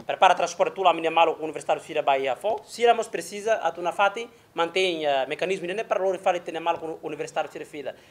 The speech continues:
Tamba e tá tene kata e município balo que nia selo dez dólares baleten. Então se nia ba dez mais vinte, mais dez a muito vinte. Então da ruma o custo ida né dificulta estudante a tu ba.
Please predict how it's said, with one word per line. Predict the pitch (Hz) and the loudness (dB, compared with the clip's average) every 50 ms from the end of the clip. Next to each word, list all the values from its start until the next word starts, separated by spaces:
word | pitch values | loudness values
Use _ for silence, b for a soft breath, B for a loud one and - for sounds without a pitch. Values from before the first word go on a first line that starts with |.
| b b _ | b b _
Tamba | - 202 170 180 214 240 240 | 2 2 4 4 4 2 2
e | 214 | 2
tá | 190 - 175 | 0 -2 0
tene | - 208 202 190 | 2 2 0 2
kata | 190 180 170 - 160 143 - - | 0 0 -2 -2 -4 -8 -8 -12
e | 170 160 160 | -10 -10 -6
município | 165 214 233 208 - 247 240 240 196 190 170 | -6 -6 -6 -6 -8 -8 -8 -4 -4 -2 2
balo | - 151 135 139 170 - - b b b b b b _ | 4 4 4 4 0 -4 -6 b b b b b b _
que | - - 123 - 180 | -4 -2 -2 -2 -4
nia | 170 180 185 180 170 160 | -4 0 2 2 2 2
selo | - - - 208 214 220 226 | 0 2 2 2 2 2 0
dez | 185 151 190 190 170 | 0 0 2 2 4
dólares | 185 202 202 190 - | 4 4 4 4 2
baleten. | 175 175 180 170 175 143 120 107 - b b b b b | 2 2 2 0 0 -6 -8 -8 -12 b b b b b
Então | - 135 139 - 175 160 151 147 156 - | -10 -8 0 2 2 2 2 -2 -6 -6
se | - 185 175 165 156 147 | -4 -2 0 0 -2 -2
nia | 143 160 170 160 156 | -2 -2 -2 0 -2
ba | - 131 185 202 240 247 226 | 0 4 6 8 8 6 6
dez | 175 202 196 170 147 143 | 4 2 0 0 -2 -2
mais | 165 170 165 160 147 | 0 0 0 0 -2
vinte, | 131 170 233 247 214 - - 175 156 | -6 -8 -8 -8 -10 -10 -12 -12 -6
mais | 151 165 170 165 160 | -2 -2 -2 0 0
dez | 180 208 202 | -2 -4 -4
a | 170 170 | -6 -10
muito | 170 175 180 175 | -12 -10 -12 -12
vinte. | 147 147 170 156 135 | -10 -8 -8 -8 -8
Então | 143 135 190 185 | -6 -6 -4 -4
da | 180 175 165 165 | -2 0 0 0
ruma | 175 208 233 240 247 240 B B B B - | 0 0 -2 -2 -4 -4 B B B B -8
o | - - | -6 -6
custo | - - 214 240 - - 202 | -6 -6 -10 -10 -8 -8 -4
ida | 196 175 160 | -2 -2 0
né | 165 180 214 226 B B B - | 0 -2 -4 -6 B B B -16
dificulta | 170 - - 175 170 190 208 190 190 | -14 -14 -14 -12 -10 -10 -8 -8 -8
estudante | 175 - 185 185 185 185 196 - - | -8 -2 -2 -2 0 0 -4 -4 -4
a | 175 | -6
tu | 165 - 165 | -6 -4 -2
ba. | 165 156 143 - | 0 0 0 0